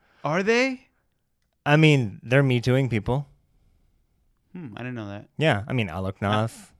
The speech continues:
Speaker 1: Oh, sure, yeah, yeah, yeah.
Speaker 2: et cetera. Maybe not at the rate that Hollywood is, but I would like for there to be, like, a mainstream Aamir Khan backed film that kinda touches on this shit
Speaker 1: Addresses
Speaker 2: in the way that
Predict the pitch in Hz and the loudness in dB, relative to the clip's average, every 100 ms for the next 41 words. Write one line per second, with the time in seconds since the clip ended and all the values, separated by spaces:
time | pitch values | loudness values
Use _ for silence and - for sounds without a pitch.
0 | _ - 127 113 - 123 113 110 110 107 | _ -10 -8 -8 -8 -8 -6 -6 -6 -4
1 | 107 107 107 104 107 _ - - _ _ | -2 0 0 0 -4 _ -20 -20 _ _
2 | _ _ 110 123 120 110 101 98 - 107 | _ _ -2 0 2 2 2 0 -2 0
3 | 101 104 95 113 131 120 104 104 - 107 | 0 -2 -2 0 0 2 0 -2 -2 0
4 | 101 - _ - 123 127 131 120 131 143 | 0 -4 _ -2 0 2 0 2 2 2
5 | - 151 131 123 - 113 117 117 113 - | -2 0 4 2 2 -2 0 0 -2 -6
6 | - 110 104 - 117 110 113 117 113 - | -4 -2 -2 -4 -6 -2 -2 -2 -6 -4
7 | 110 110 107 104 _ _ _ _ _ _ | -2 0 -2 -6 _ _ _ _ _ _
8 | - 110 110 110 - 107 104 101 101 110 | -6 -4 -2 -2 -2 -2 0 0 -2 -6
9 | _ - 104 104 101 - - - 123 107 | _ -10 0 0 0 -4 -12 -2 0 2
10 | 95 95 - - 110 - 104 98 92 - | 0 -4 -8 -4 -4 -2 -2 -2 -4 -8
11 | _ _ _ _ - 139 127 113 104 104 | _ _ _ _ 0 0 0 -2 0 0
12 | 120 110 139 - _ - 170 170 147 139 | 0 0 -2 -12 _ 0 4 6 8 8
13 | 143 135 127 117 - | 8 6 4 4 2